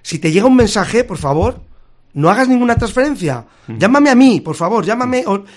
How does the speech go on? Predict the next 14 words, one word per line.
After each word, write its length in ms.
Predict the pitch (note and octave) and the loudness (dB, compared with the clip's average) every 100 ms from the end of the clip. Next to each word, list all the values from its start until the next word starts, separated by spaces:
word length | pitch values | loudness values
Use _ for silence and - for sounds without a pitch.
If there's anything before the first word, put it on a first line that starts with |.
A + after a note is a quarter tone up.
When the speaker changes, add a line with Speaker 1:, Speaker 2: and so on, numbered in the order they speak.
| _ | _
Speaker 1:
siempre 360 | - F#3 F#3 E3+ | -6 -4 -2 -2
hay 80 | |
alguien 200 | E3 D#3+ | -2 -2
más 160 | D#3+ C3+ | -4 -6
tecnológico, 880 | C#3 C3+ A3 A#3 G#3 G#3 G#3 G3+ F3+ | -6 -2 -2 -2 -6 -2 0 -2 -4
que, 100 | D#3+ | -8
que 100 | D3+ | -6
está 140 | F3+ | -4
un 140 | E3 - | -4 -4
Speaker 2:
Sí. 40 | |
Speaker 1:
poquito 260 | D#3+ G#2+ D#3+ | -6 -2 -4
más 160 | D3+ | -4
puesto. 400 | - A#3+ D4+ C#4+ - - | -4 -4 -4 -10 -10 -16
Entonces, 320 | - E3+ | -6 -4